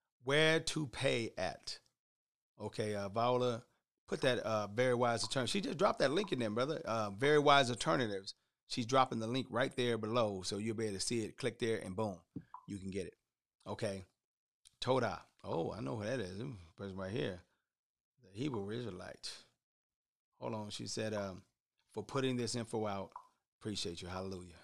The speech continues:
No doubt. I got your back." Okay, Amazon Primes have a few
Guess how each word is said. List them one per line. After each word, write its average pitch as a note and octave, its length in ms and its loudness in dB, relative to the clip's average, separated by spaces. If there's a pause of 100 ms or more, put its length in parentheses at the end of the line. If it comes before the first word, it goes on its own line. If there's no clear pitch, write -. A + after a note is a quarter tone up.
No F#2+ 160 -8
doubt. F#2+ 260 -6 (260)
I G#2 60 -14
got F#2+ 200 -10
your F2+ 80 -8
back." F2+ 180 -10 (420)
Okay, G2 200 -8
Amazon A2+ 400 -2
Primes A#2 400 -2
have G#2+ 140 -2
a G2 60 -8
few A2+ 460 -4